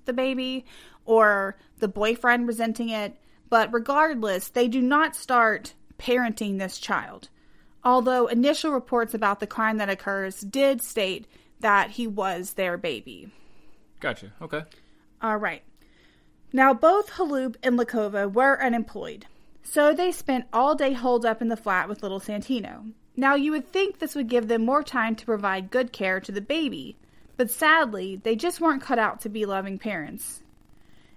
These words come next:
Speaker 1: Instead, Halub made Santino the target of his rage. Rather than helping him, his sister just allowed it to happen.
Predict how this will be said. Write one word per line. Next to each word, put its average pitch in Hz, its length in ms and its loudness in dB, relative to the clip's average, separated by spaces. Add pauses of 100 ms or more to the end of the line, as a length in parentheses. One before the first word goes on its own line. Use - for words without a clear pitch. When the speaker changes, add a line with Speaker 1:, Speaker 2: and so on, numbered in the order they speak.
(140)
Speaker 1:
Instead, 262 640 0
Halub 269 420 -4
made 269 300 0
Santino 220 580 -2
the 202 80 -6
target 240 480 -2
of 220 140 -8
his 208 200 -4
rage. 190 600 -8 (640)
Rather 277 400 4
than 240 160 0
helping 285 480 2
him, 190 400 -6 (140)
his 247 220 -4
sister 196 600 -4 (220)
just 302 320 -2
allowed 226 400 2
it - 100 -10
to 220 100 -10
happen. 226 600 -4